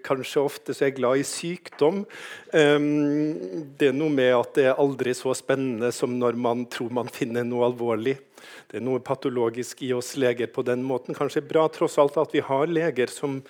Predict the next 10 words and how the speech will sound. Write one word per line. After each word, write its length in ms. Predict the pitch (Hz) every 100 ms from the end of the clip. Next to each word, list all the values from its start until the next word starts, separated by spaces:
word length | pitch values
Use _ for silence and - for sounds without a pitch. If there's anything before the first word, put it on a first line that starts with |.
| - -
er 200 | 143 165
sånn, 260 | 196 175 160
at 100 | -
vi, 100 | 143 139
vi 100 | 131
liker 500 | 139 143 135 - 120
å 60 | 131 127 - - - - - - 196
spennende 500 | - 139 147 139 120
å 60 | 131
lete 440 | 147 143 -